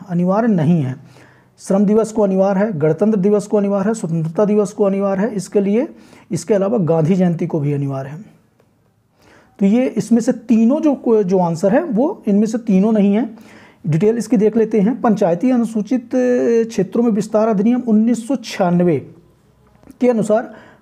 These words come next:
गणतंत्र दिवस, श्रम दिवस, स्वतंत्रता दिवस और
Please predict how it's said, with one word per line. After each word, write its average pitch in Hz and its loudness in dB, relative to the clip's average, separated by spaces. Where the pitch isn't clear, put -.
गणतंत्र 175 0
दिवस, 247 2
श्रम 196 0
दिवस, 226 2
स्वतंत्रता 185 -4
दिवस 240 0
और 311 -2